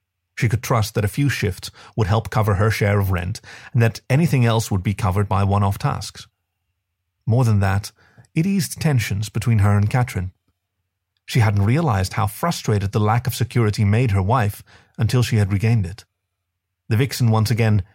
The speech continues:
became easy to talk to. She laughed more readily. She gushed about new recipes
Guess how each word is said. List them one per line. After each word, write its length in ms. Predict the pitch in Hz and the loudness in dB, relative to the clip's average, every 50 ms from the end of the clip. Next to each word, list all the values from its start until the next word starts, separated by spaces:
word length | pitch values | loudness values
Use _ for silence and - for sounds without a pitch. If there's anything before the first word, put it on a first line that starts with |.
| - - | -12 -8
became 260 | - 120 - 131 139 - | -6 -2 0 0 0 0
easy 240 | 190 185 139 123 98 | -2 0 0 0 -2
to 100 | - 101 | -4 -4
talk 240 | - 104 98 - - | -4 -4 -4 -4 -8
to. 240 | - 113 131 120 - _ _ _ _ _ _ _ _ _ | -14 -14 -16 -16 -20 _ _ _ _ _ _ _ _ _
She 140 | - - 117 | -4 -2 0
laughed 340 | 113 107 107 104 - - | 2 2 2 0 -2 -2
more 180 | - 98 98 98 | -2 0 0 2
readily. 440 | 98 95 95 92 92 90 101 117 - _ _ _ _ _ _ _ _ _ | 0 0 0 -2 -4 -6 -8 -12 -14 _ _ _ _ _ _ _ _ _
She 100 | - - | -4 -2
gushed 440 | 110 95 - 135 135 175 - - - | -2 0 0 2 2 2 0 -2 -2
about 280 | 113 95 104 101 92 110 | -2 0 0 0 0 2
new 120 | 113 104 | 2 2
recipes 520 | 104 113 123 123 - - - - - - | 4 2 2 0 -2 -4 -6 -8 -12 -12